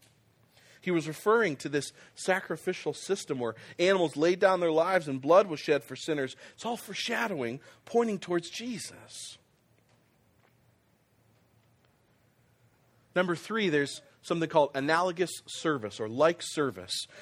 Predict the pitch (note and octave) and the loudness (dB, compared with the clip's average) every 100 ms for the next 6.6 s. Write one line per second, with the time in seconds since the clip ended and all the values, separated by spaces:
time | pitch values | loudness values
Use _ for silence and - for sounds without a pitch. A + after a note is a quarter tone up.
0 | - F#3 F3+ E3 D3 - _ - - D4+ | 0 10 12 12 8 -4 _ -8 -2 0
1 | - B2+ A#2+ G3 - - F#3+ E3 G#3+ C4+ | 2 4 2 0 -10 -6 -2 0 2 2
2 | - E3 C3+ C3+ C#3 - F#3+ A3+ E3 C#3+ | 2 0 2 2 2 4 6 4 2 -2
3 | C#3+ C3 C#3 G#3 A#3 F#3+ - - D#3+ C#3+ | -2 -2 -2 0 0 -2 0 4 4 4
4 | - B2 - - A3 G3+ G#3+ G#3+ G3+ - | -4 -10 -8 -6 -6 -4 -2 -2 -4 -8
5 | - C#3+ B2 A#2+ F#3 F3+ F3 E3+ - - | 2 2 2 8 8 10 4 2 -4 0
6 | B2+ - E3 C#3 A2 | 0 2 2 4 2